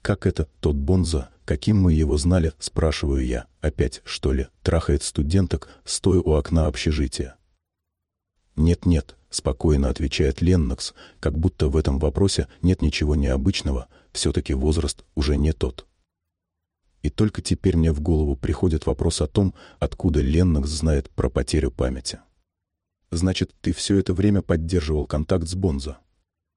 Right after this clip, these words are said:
спрашиваю я. "Или не только ты, а вы все вместе, из конторы, или как это у вас там называется?"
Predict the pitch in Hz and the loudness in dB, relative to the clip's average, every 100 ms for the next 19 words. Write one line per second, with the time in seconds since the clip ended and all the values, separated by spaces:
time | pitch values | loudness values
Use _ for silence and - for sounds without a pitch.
0 | _ _ _ _ - - - 85 - 76 | _ _ _ _ -12 -6 -2 0 0 0
1 | 76 71 69 - _ _ - - - 104 | 0 0 -2 -4 _ _ -20 -14 0 2
2 | 98 104 - 90 - - - 67 - _ | 4 4 2 0 -2 -4 -4 -4 -6 _
3 | _ 69 85 - - 101 85 78 82 - | _ -2 0 -2 0 0 2 0 0 -4
4 | 71 - - 78 - 80 - 67 67 - | -12 -10 -6 -4 -2 -2 0 0 -2 -10
5 | _ 101 101 87 - - 65 64 73 - | _ 0 0 0 -2 -2 0 0 -2 0
6 | 82 73 65 60 62 - - | -2 0 -2 -2 -4 -6 -12